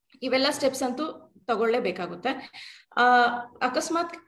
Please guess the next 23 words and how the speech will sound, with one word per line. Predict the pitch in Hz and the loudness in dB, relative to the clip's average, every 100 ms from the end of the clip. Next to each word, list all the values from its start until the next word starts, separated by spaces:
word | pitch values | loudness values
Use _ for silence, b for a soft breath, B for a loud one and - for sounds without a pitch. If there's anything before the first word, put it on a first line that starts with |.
| _ | _
ಯಾರಾರ | - 247 247 277 | 0 4 4 4
ತಾಯಂದ್ರು | 294 254 233 269 247 269 | 2 4 4 4 2 -2
pregnant | 262 208 269 285 | -2 -2 -2 2
ಇರೋರು | 240 226 226 | 2 2 2
ಕೆಲ್ಸ | 226 233 254 | 0 0 0
ಮಾಡೋರಿದ್ರು | 311 277 240 233 185 214 | 0 0 0 0 -4 -6
ಅಂತಂದ್ರೆ, | 202 208 202 180 185 | -8 -8 -6 -4 -4
ಅಂದ್ರೆ | 196 - - 220 233 226 - - 233 | -6 -10 -4 2 2 0 -4 -2 2
working | 269 269 320 269 - - 226 | 2 2 2 0 -2 -8 0
women | 247 240 240 | 2 4 4
ಅಂತೀವಿ, | 220 214 202 202 - | 2 0 0 -2 0
ಅವ್ರು | 240 254 | 0 2
ಹಂಗ್ | 262 262 254 | 2 0 2
ಕೆಲ್ಸ | 220 226 | 0 2
ಮಾಡೋರಿದ್ರು | 320 311 294 269 240 | 2 2 2 0 -2
ಅಂತಂದ್ರೆ | 247 233 220 190 202 - - - | -2 -2 -6 -6 -8 -10 -16 0
ಆದಷ್ಟು | 240 269 339 339 - 311 - 202 | 2 4 2 0 -2 -2 -2 -2
ಮನೆಯಿಂದಾನೇ | 214 254 311 294 294 | 2 4 2 2 0
ಕೆಲ್ಸ | 294 240 233 | 0 0 0
ಮಾಡಿದ್ರು | 262 233 220 220 | 0 2 0 0
ಅಂತಂದ್ರೆ | 226 214 214 208 | -4 -4 -6 -6
ತುಂಬಾ | 214 233 226 | -2 0 2
ಒಳ್ಳೇದು. | 226 196 175 180 302 - | 2 2 -2 -4 -8 -10